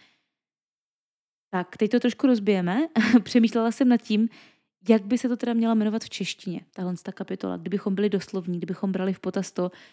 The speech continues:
že se jedná o nějaký idiom, o odkaz na smrt. A docela jsem sama sebe pobavila, když mi došlo, že zrovna u toho Siriuse by asi nejvtipnější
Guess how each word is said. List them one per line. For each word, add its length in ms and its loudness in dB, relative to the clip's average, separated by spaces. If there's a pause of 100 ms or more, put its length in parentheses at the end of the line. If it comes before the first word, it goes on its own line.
(120)
že 100 -12
se 140 -4
jedná 400 -2
o 100 -4
nějaký 420 -4
idiom, 480 0
o 80 -8
odkaz 380 -8
na 120 0
smrt. 420 0 (480)
A 60 0
docela 260 4
jsem 140 0
sama 220 -2
sebe 220 -2
pobavila, 520 -6 (440)
když 220 -10
mi 80 2
došlo, 420 0 (640)
že 280 4
zrovna 320 4
u 60 -2
toho 220 2
Siriuse 640 0
by 120 -10
asi 260 -6
nejvtipnější 880 -2